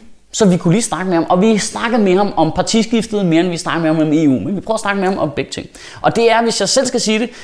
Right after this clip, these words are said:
et, øh, overraskende ærligt interview med Jens Rohde. Øhm, ja, det er, han er sådan en, man har tænkt, øh, han var løsgående med sin engang for Anders Fogh der,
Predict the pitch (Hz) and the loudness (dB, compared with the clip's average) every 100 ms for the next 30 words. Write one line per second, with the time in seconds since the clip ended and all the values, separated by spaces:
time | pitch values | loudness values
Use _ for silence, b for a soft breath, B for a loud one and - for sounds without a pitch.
0 | - 180 180 170 151 131 - - 202 302 | -2 -2 2 2 4 2 0 0 4 4
1 | 277 175 185 - 196 170 - - - - | 2 -2 -4 -2 -2 -2 -6 -16 -14 -4
2 | 156 190 254 240 160 139 131 127 131 - | -2 0 0 0 2 2 2 0 0 -6
3 | - 156 131 117 113 113 135 B B B | -4 0 0 0 0 0 -4 B B B
4 | - 139 135 127 123 117 110 107 71 123 | -2 0 2 0 -2 -2 -4 -6 -4 -2
5 | 131 185 202 - - 180 156 170 170 269 | 2 2 0 -6 -2 0 0 -2 0 -2
6 | 247 220 190 175 175 214 196 180 165 151 | 0 2 2 2 -2 -4 -4 -2 -2 0
7 | 180 180 185 240 196 143 135 214 208 180 | 2 2 2 0 0 2 0 -2 -2 -2
8 | 180 - 175 127 - 233 233 208 | -2 -2 0 0 2 0 2 -2